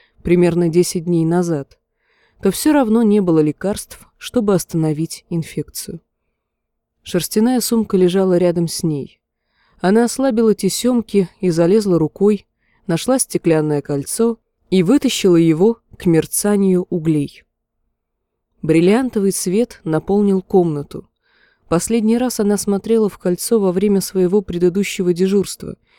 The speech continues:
четыре ночи назад, и тогда она снова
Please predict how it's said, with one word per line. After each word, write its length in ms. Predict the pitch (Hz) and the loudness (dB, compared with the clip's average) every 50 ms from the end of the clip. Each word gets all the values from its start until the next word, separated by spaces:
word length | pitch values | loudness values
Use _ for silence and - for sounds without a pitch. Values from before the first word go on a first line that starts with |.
| _ _ _ - | _ _ _ -10
четыре 440 | - - 151 - - 233 226 240 | -8 -8 -6 -2 -2 0 0 2
ночи 300 | 214 196 185 185 - - | 2 2 2 0 -2 -4
назад, 540 | 180 175 175 175 160 156 143 - - _ _ _ _ _ _ _ _ _ _ _ _ - | -4 -2 -2 -2 -4 -6 -8 -8 -10 _ _ _ _ _ _ _ _ _ _ _ _ -8
и 100 | 156 160 | -6 -2
тогда 400 | - 151 147 156 170 226 262 269 | 0 -2 0 0 0 0 0 2
она 160 | 247 233 196 | 2 0 0
снова 500 | - - 175 156 170 185 190 202 190 190 | 0 -2 -4 -2 -2 -2 -2 -2 -4 -6